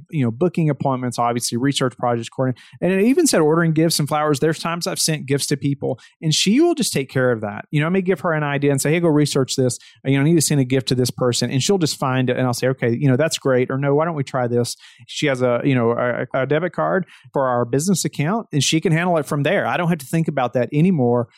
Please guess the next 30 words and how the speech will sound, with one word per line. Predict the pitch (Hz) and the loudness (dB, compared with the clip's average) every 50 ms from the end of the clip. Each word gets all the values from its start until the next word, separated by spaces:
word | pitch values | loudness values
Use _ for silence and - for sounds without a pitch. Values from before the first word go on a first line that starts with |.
| _ - - | _ -8 -6
I've | 135 131 123 | -6 -6 -6
said | - - 165 160 | -4 -2 0 0
it | 165 156 | 0 -2
before. | 147 135 - 160 143 | -4 -4 -2 0 2
I | 139 | 2
use | 131 123 120 113 | 2 0 -2 -2
Voxer. | 107 135 131 139 147 139 - - - 143 139 139 131 | -2 -2 -2 -2 -2 -4 -2 0 2 2 4 2 2
We | 123 123 | 2 0
use | 120 117 110 | 0 -2 -2
a | 113 | -2
walkie-talkie | 110 120 139 143 - 151 131 - 143 135 131 - 139 | -2 -2 -2 -2 -4 -6 -8 -8 -8 -8 -6 -6 -6
app | 123 127 127 - | -6 -8 -8 -8
called | - 120 117 110 | -8 -8 -4 -2
Voxer. | 127 127 131 131 - - 139 120 - - - _ | 0 0 0 0 0 -2 -2 -2 -4 -10 -12 _
And | - 202 | -2 0
I | |
may | 226 254 262 254 | 2 2 2 2
even | 254 233 208 175 151 139 143 - - - | 4 4 4 2 2 0 -2 -8 -10 -6
Voxer | 160 143 127 - 143 143 - - - - - 147 131 110 | -6 -6 -2 -2 -2 -2 -2 -2 -4 -2 0 0 0 0
her | 113 120 117 113 113 113 110 - - _ _ _ _ | 0 0 2 2 0 0 -2 -6 -16 _ _ _ _
a | 147 | 0
message | 147 143 143 143 139 - - - - 143 131 - - | 2 2 2 2 0 0 -2 0 0 0 0 0 -2
to | - 139 | -2 0
write | 123 127 123 123 123 | 0 0 0 0 0
in | 120 117 | -2 -2
a | 110 107 | -4 -2
thank | - 190 208 196 - | 0 0 2 2 2
you | 208 185 | 0 0
card | - - 175 165 160 156 156 151 151 151 151 143 | 0 -2 0 0 0 0 0 0 0 0 -2 -2
or, | 143 - 127 123 123 123 123 120 120 | -2 0 2 2 2 2 2 0 -2